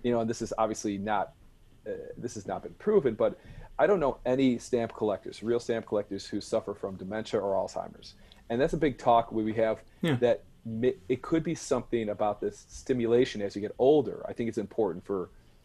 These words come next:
Speaker 1: um, that. There's a, um, I was actually in talks with a, uh, filmmaker who did a film about, um,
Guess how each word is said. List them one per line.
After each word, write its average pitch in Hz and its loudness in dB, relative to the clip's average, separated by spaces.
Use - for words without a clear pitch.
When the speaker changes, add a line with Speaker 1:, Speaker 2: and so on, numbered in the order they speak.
Speaker 1:
um, 95 2
that. 110 2
There's 139 8
a, 127 8
um, 117 2
I 117 4
was 117 0
actually 131 2
in 120 -4
talks 113 2
with 107 -2
a, 104 -2
uh, 98 0
filmmaker 117 2
who 107 0
did 104 -2
a 101 0
film 113 -2
about, 98 0
um, 90 -2